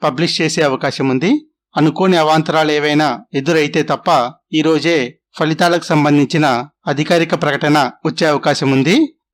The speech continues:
టెక్నికల్ సమస్యలు ఏమైనా ఎదురైతే రేపటికి వాయిదా వేయవచ్చు. మీ అందరూ ఆంధ్రప్రదేశ్ పబ్లిక్ సర్వీస్ కమిషన్ యొక్క అఫీషియల్ వెబ్‌సైట్ అయిన పిఎస్సి డాట్ ఏపీ డాట్ జీఓవి డాట్ ఇన్ కు ఓపెన్ చేసి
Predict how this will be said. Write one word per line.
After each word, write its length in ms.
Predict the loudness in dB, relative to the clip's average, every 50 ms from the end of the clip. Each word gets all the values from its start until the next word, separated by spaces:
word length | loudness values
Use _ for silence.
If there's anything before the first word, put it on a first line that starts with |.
| _ _ -6
టెక్నికల్ 420 | -6 -2 -2 -2 -2 0 -2 -2
సమస్యలు 440 | 0 0 2 2 2 0 0 -2 -2
ఏమైనా 420 | 0 0 2 2 2 2 0 -2 -6 _ _ _ _ -4
ఎదురైతే 760 | -2 0 2 2 2 2 2 2 2 2 2 0 -2 -6 -12 _ _ _ -2
రేపటికి 380 | 0 0 0 0 -2 -2 0 2
వాయిదా 300 | 2 2 2 2 2 2
వేయవచ్చు. 600 | 0 0 0 0 -2 -2 0 0 0 0 -2 -4 _ _ _ 0
మీ 120 | 0 2
అందరూ 580 | 4 4 4 2 2 2 2 0 0 -2 -6 _ _ _ _ _ _ 0
ఆంధ్రప్రదేశ్ 600 | 0 2 2 0 -2 0 0 0 -2 -2 -2 -4
పబ్లిక్ 280 | -4 -2 -2 -4 -2
సర్వీస్ 380 | -2 -4 -4 -2 -4 -4 -6 -4
కమిషన్ 460 | -2 0 0 0 0 0 -2 -2 -2
యొక్క 220 | -2 -4 -4 -2 -2 -2 -2 -4 -8 _ _ _ _ _ _
అఫీషియల్ 460 | -4 -2 0 -2 -2 0 0 0 0
వెబ్‌సైట్ 440 | 0 0 -2 -2 -2 -2 -2 0 0
అయిన 360 | -2 0 0 0 0 -2 -4 -6 _ _ -6
పిఎస్సి 320 | -2 -2 0 0 -2 -4
డాట్ 340 | -2 0 0 0 0 -2 -8 -18 _ _ -4 -4
ఏపీ 260 | -4 -2 -2 -2 -2
డాట్ 280 | 0 0 0 0 -2 -8 _ -18 -14
జీఓవి 480 | -4 -2 -2 0 0 0 0 0 -2
డాట్ 300 | 0 0 0 0 0 0
ఇన్ 140 | 0 0 0
కు 400 | 0 0 0 0 0 -2 -4 -10 _ _ _ _ _ _ -4
ఓపెన్ 280 | -2 -2 -2 -2 -4 -2 -2
చేసి 480 | -4 -4 -2 -2 -2 -2 -2 -4 -8